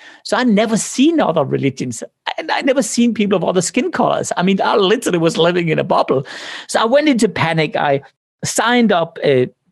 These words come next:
two hundred students. They came in, we designed individual emails, and we wrote back to everyone. It was really beautiful. And then I was lazy. I added a signature line, and the signature line would end every email by saying,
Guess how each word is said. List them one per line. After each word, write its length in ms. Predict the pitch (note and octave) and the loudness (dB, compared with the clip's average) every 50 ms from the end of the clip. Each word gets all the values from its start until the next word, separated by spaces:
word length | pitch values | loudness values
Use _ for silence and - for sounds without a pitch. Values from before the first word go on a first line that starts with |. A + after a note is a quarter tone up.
| - - | -12 -4
two 200 | - C4 C4 C4 | 0 2 4 4
hundred 200 | A3+ G3+ F#3 E3+ | 4 2 2 0
students. 420 | - - F3+ E3 D#3+ G3 A2+ A2 | 0 0 0 0 2 0 -4 -4
They 120 | - - - | -4 -6 -8
came 340 | - - B3 B3+ A#3+ A3 | -4 0 2 2 4 4
in, 160 | G#3 G3+ G3 E3 | 4 4 4 2
we 80 | C#3+ | 2
designed 560 | - - D3 - - G#3 G3 G3+ G#3 G#3+ G3 | -2 -4 -6 -4 -4 -2 -2 0 0 0 0
individual 480 | E3+ G3+ G3+ A3 G3 F3+ F3 E3+ E3 F3+ | 0 2 2 2 2 0 0 0 0 2
emails, 640 | G3 G#3 G#3+ G3+ F#3+ F#3+ F3+ F3 F#3 F#3+ F#3 E3+ - | 4 4 4 4 4 4 4 4 2 2 2 0 -2
and 120 | B2+ C#3 | -2 0
we 160 | C#3 C3+ C3+ C3+ - | 0 -2 -2 -4 -4
wrote 320 | A2 C#3 G3 A3+ A3 - | -2 0 0 0 0 -2
back 200 | F#3+ F3+ F#3 F3+ | -2 -2 -2 -2
to 100 | - F#3+ | -2 0
everyone. 480 | F#3 F3 G3 F#3+ E3+ F3 F3+ F3+ F#3 E3 | 0 2 0 0 2 0 0 0 0 -2
It 80 | C3+ | -4
was 200 | B2+ B2+ - - - | -6 -6 -8 -2 0
really 180 | G#3 B3 A#3+ A3 | 2 4 4 4
beautiful. 480 | E3 E3+ D#3 D3+ D3 - C#3+ C#3+ D3 - - - - - - - - - - - - _ _ _ _ _ _ _ _ _ _ _ _ _ _ _ | 4 2 2 0 0 0 -2 -2 -2 -4 -10 -20 -20 -20 -20 -20 -20 -20 -20 -20 -20 _ _ _ _ _ _ _ _ _ _ _ _ _ _ _
And 180 | - C#3+ D3 C#3+ | -4 -2 0 0
then 420 | D#3 C#3+ B2+ A2+ G#2+ A2 A#2+ - - _ - - - - | 2 2 2 2 2 0 -2 -4 -8 _ -18 -14 -10 -6
I 40 | - | -4
was 200 | A2+ A#2 A2+ - | -2 -2 -2 -2
lazy. 460 | A#2 A2 A2+ A#2 - - - - B2 - _ _ _ _ _ _ _ _ _ _ _ _ - | -2 -2 -2 -2 -4 -6 -6 -8 -8 -12 _ _ _ _ _ _ _ _ _ _ _ _ -4
I 240 | D3+ C3 C3 C3+ - | -2 0 0 0 0
added 220 | C#3 C#3 C3+ D3+ C#3+ | 0 0 0 0 0
a 40 | |
signature 580 | D3 - - - A3+ A3 A3 - - - - A#2 | -2 -4 -4 -4 -4 -4 -2 -6 -6 -4 -4 -4
line, 420 | A2+ A2+ A2+ A2+ G2+ A#2+ B2 C#3 - | -2 -4 -4 -6 -6 -6 -8 -6 -4
and 100 | - D3 | -2 -2
the 60 | D3+ | -2
signature 440 | - - G#3+ G#3 - F#3+ E3 - D#3 | 0 -2 -2 -2 -2 -4 -2 0 0
line 300 | C3+ B2+ B2 B2 B2 B2 A#2 | 2 2 2 2 2 2 2
would 140 | A2 G#2+ - | 0 0 0
end 320 | C#3+ D#3+ F3 F#3+ G3 - | 0 2 4 4 4 2
every 260 | - D#3 D#3+ F3+ D#3+ | 2 2 2 2 2
email 280 | D#3+ D#3 D3+ C#3+ C#3 C3+ | 2 2 2 2 2 0
by 160 | - B2+ A#2+ | 0 -2 -2
saying, 480 | A#2 - - B2+ B2 C3 C3+ C#3 C3 | -2 -2 0 0 0 2 0 0 -2